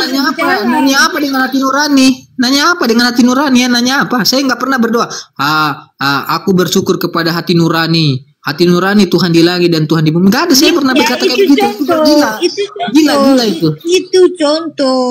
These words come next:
Speaker 2: itu contoh.
Speaker 1: Iya, tapi itu
Speaker 2: Paham
Speaker 1: gila,
Speaker 2: contoh
Speaker 1: stres
Speaker 2: nggak?
Speaker 1: itu.
Speaker 2: Paham contoh nggak?
Speaker 1: Orang yang ber-, orang yang berbicara sendiri itu namanya orang gila.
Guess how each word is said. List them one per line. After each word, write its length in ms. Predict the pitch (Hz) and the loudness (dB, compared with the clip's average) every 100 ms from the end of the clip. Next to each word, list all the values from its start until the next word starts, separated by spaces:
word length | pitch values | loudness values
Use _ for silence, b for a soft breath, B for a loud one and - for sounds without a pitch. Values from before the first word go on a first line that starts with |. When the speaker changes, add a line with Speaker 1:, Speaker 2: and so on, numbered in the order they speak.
| 247 233 | 0 0
Speaker 2:
itu 280 | 247 247 320 | 0 0 0
contoh. 300 | - 302 285 | 0 -2 0
Speaker 1:
Iya, 140 | 285 277 | 2 2
tapi 200 | 254 233 | 2 2
itu 140 | - 311 | 2 0
Speaker 2:
Paham 240 | - - | 0 0
Speaker 1:
gila, 80 | 262 | 2
Speaker 2:
contoh 220 | 285 302 311 | 0 -2 -2
Speaker 1:
stres 80 | 339 285 | 0 0
Speaker 2:
nggak? 160 | 269 302 | 0 -2
Speaker 1:
itu. 100 | 196 202 | -2 -4
Speaker 2:
Paham 380 | 233 240 285 302 311 | -2 -2 0 -2 -2
contoh 460 | 302 311 330 339 320 | -2 -4 -4 -4 0
nggak? 240 | 277 208 185 | 0 0 -2
Speaker 1:
Orang 280 | 226 262 269 | -2 -2 0
yang 180 | 254 240 | 0 0
ber-, 300 | 233 233 - | -2 -6 -4
orang 280 | 208 233 254 | -2 0 2
yang 160 | 240 226 | 4 6
berbicara 540 | 214 208 190 208 214 | 6 4 4 2 2
sendiri 420 | 196 196 190 180 | 2 4 6 6
itu 140 | 233 233 | 4 2
namanya 320 | 220 196 226 | 2 4 2
orang 240 | 208 202 | 2 4
gila. 440 | 180 160 208 180 | 4 6 4 4